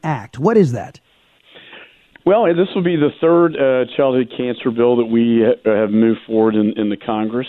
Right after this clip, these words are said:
Speaker 2: Um, you know, I, I, I chair the Childhood Cancer Caucus to help these, uh, you know,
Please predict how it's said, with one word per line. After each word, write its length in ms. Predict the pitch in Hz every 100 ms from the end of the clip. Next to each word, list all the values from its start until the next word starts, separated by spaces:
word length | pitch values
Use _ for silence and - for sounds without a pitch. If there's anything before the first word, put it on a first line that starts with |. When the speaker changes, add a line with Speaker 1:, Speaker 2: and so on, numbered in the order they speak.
| 120
Speaker 2:
Um, 260 | 107 101 - _ - _ _ _
you 120 | 117
know, 80 | 113
I, 280 | 110 110 117
I, 100 | 107
I 300 | 107 113 104 -
chair 220 | 131 117
the 80 | 110
Childhood 440 | - 117 110 107 -
Cancer 340 | 113 107 113
Caucus 400 | - 117 110 117 -
to 180 | 117 107 - _ _ _ _
help 260 | - 123 -
these, 180 | 117 101 -
uh, 220 | 113 104 101 113
you 140 | 123
know, 260 | 107 101